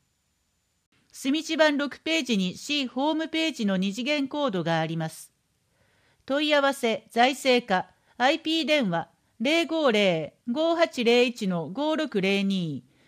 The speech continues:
ファックス、零七四八二四の零七五二。隅地版六ページ、七ページに歳入歳出の円グラフがあります。円グラフの項目横の括弧は構成比率を表しています。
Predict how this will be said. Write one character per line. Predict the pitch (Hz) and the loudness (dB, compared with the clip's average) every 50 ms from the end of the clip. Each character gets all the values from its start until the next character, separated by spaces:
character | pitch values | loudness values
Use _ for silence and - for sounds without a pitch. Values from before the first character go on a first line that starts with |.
| _ - | _ -2
フ | 254 | 0
ァ | 247 | 0
ッ | 247 | 0
ク | 247 - - 208 | 0 -4 -6 -6
ス、 | - - 165 156 - _ _ | -6 -6 -8 -10 -10 _ _
零 | - 220 294 320 320 | -6 -2 0 0 0
七 | 320 330 320 302 247 208 | 0 0 2 2 2 2
四 | 208 226 240 240 | 4 2 2 2
八 | 240 247 233 220 - - 170 160 - _ - | 2 2 0 0 -2 -8 -8 -8 -10 _ -6
二 | 247 262 302 320 320 320 | -4 -2 -2 -2 -2 -2
四 | 320 320 285 233 196 | 0 0 2 2 2
の | 185 180 170 160 - | 0 0 -2 -4 -4
零 | 196 269 285 294 | -2 0 0 0
七 | 285 302 294 233 - 160 | 0 0 0 0 0 0
五 | 147 185 185 190 185 | -2 -2 -2 -2 -2
二。 | 185 185 175 160 147 131 113 - _ _ _ _ _ _ _ _ _ _ _ _ _ _ _ _ _ _ _ _ _ _ _ _ _ _ | -2 -2 -2 -4 -4 -6 -8 -10 _ _ _ _ _ _ _ _ _ _ _ _ _ _ _ _ _ _ _ _ _ _ _ _ _ _
隅 | - - 269 277 330 339 | -8 -2 -2 0 0 0
地 | - 339 320 | -2 -2 2
版 | 311 294 294 269 226 214 | 2 4 4 2 0 -2
六 | 262 254 - 311 | -4 -4 -4 -6
ペ | - 349 339 339 320 | -4 -2 0 0 -2
ー | 254 | -2
ジ、 | - 220 202 | -2 -2 0
七 | 208 226 233 277 277 | 0 2 2 0 0
ペ | - - 311 302 | 0 0 0 0
ー | 269 | 0
ジ | - 208 180 | 0 -2 -2
に | 175 165 165 - - | -2 -4 -6 -10 -14
歳 | - - - 277 294 320 311 | -12 -4 0 0 2 2 0
入 | 311 311 311 302 285 254 | -2 -2 -2 -2 -4 -4
歳 | 226 - 277 262 294 320 311 | -4 -2 0 0 0 0 -2
出 | - - - 294 294 | -6 -12 -8 -4 0
の | 294 262 | 0 2
円 | 220 269 285 302 | 2 0 0 -2
グ | 294 320 | -2 0
ラ | 311 285 277 | 0 0 0
フ | - - 165 | 0 -2 -2
が | 175 165 165 | 0 0 0
あ | 170 | 0
り | 165 165 | -2 -4
ま | 165 160 | -6 -6
す。 | 165 - - - _ _ _ _ _ _ _ _ _ _ _ _ _ _ _ _ _ _ - - | -8 -10 -14 -20 _ _ _ _ _ _ _ _ _ _ _ _ _ _ _ _ _ _ -8 -4
円 | 254 320 339 339 | -4 -2 -2 -2
グ | 330 349 | 0 4
ラ | 339 330 311 | 4 4 4
フ | - 240 | 4 0
の | 208 202 185 | 0 0 -2
項 | 185 - 269 285 302 | -2 -4 -4 -2 -2
目 | 302 302 302 - 302 285 | -2 -2 -4 -4 -4 -4
横 | 277 277 - 302 285 | -4 -2 -2 0 0
の | 285 285 | 0 0
括 | 294 302 285 294 294 - | 0 0 0 0 -2 -4
弧 | 196 180 | -2 0
は | 180 180 170 - - | 0 0 -2 -4 -8
構 | - 277 302 320 | -8 -6 -4 -4
成 | 320 - 349 330 330 | -4 -4 -2 -2 -2
比 | 320 - 320 | -2 -4 -6
率 | 311 320 - - - 196 | -6 -6 -6 -4 -4 0
を | 185 | 0
表 | 175 175 190 208 214 220 220 | 2 2 2 2 0 0 -2
し | 220 - | -2 -4
て | - 185 165 | -6 -6 -4
い | 156 151 | -4 -2
ま | 160 160 | -4 -6
す。 | - - - _ | -8 -10 -20 _